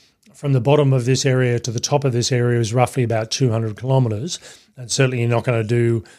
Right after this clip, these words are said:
you're not gonna travel from one end to the other in a single day. But what it does mean is if, if you're in a particular area, you think, "Okay, well, here's, here's a batch of hikes that are all within this, this area and close by.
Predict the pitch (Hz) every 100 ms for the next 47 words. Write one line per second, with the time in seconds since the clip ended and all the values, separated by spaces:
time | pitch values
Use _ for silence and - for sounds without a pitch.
0 | _ - 135 127 117 - 135 117 107 135
1 | 120 123 123 117 107 117 120 120 113 113
2 | 107 - 123 107 110 120 113 107 139 -
3 | _ 139 127 135 143 143 113 139 143 131
4 | 120 120 117 110 117 139 147 131 123 131
5 | 131 135 - - 131 120 139 160 135 131
6 | 135 131 131 127 131 127 127 170 156 135
7 | - - - - 170 143 120 139 139 139
8 | - 131 131 131 143 123 131 139 123 131
9 | 135 120 113 - - 143 117 135 127 123
10 | 117 117 - 127 117 - 165 135 123